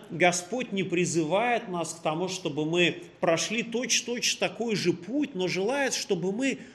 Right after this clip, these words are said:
в этом послушании Небесному Отцу уподобились Христу, чтобы наша жизнь была таким следованием воли Божьей. Ведь Христос пришёл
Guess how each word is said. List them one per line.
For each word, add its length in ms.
в 120
этом 320
послушании 1080
Небесному 840
Отцу 560
уподобились 920
Христу, 680
чтобы 340
наша 380
жизнь 540
была 560
таким 320
следованием 1040
воли 420
Божьей. 640
Ведь 200
Христос 680
пришёл 680